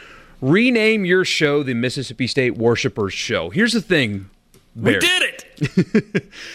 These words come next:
Speaker 1: Well, I, I have a feeling there are some people on Mississippi State message boards that would think that you are crazy. But here's the thing, Barry. Here's how our show is set up now. I,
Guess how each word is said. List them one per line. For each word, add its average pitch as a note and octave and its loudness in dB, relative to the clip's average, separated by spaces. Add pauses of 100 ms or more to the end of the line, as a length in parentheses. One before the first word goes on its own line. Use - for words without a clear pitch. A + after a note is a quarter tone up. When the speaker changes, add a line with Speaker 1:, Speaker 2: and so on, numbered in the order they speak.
(200)
Speaker 1:
Well, A3 2
I, F#3+ 0
I F#3 0
have G3+ -2
a F3 -6
feeling F3 -2
there C#3+ 2
are C3+ 0
some B2+ -4
people B2 0
on A#2 2
Mississippi A#2+ -2
State A2+ -2
message E3+ -2
boards D#3+ 2
that B2+ 0
would A#2 -6
think A#2 0
that A2+ -2
you A#2 0 (420)
are B2 2
crazy. B2 -2
But C3 -2
here's F#3 0
the F#3 0
thing, G2+ -2 (100)
Barry. C3+ 0
Here's G#3 -2
how A3 2
our E3+ 2
show D3 0
is - -8
set B2 -2
up G#2+ -4
now. G2 -4
I, D3 0